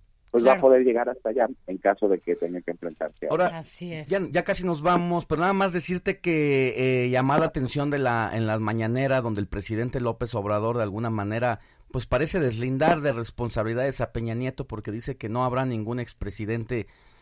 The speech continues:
Speaker 3: que,
Speaker 2: ¿Preso?
Speaker 3: que será perseguido por este caso, como quitándole responsabilidad a Peña Nieto, con quien se dice que, ah, existió un pacto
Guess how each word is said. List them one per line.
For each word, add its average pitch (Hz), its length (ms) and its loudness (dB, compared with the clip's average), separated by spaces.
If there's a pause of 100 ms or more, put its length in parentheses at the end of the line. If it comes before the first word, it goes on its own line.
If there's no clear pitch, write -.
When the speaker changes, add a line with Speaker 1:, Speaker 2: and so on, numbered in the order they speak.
(160)
Speaker 3:
que, 196 100 -8
Speaker 2:
¿Preso? 208 260 -4
Speaker 3:
que - 140 -4
será 110 300 -2
perseguido 113 560 -8
por 101 160 -6
este 113 260 -6
caso, 123 340 -8
como 92 420 -8 (220)
quitándole 113 500 -6
responsabilidad 92 880 -6 (600)
a 90 160 -10
Peña 95 260 -4
Nieto, 107 300 -6
con 95 160 -8
quien 92 160 -8
se 92 120 -6
dice 104 280 -8
que, 85 240 -10 (280)
ah, 95 220 -4
existió 117 680 -4
un 143 180 -2
pacto 123 540 0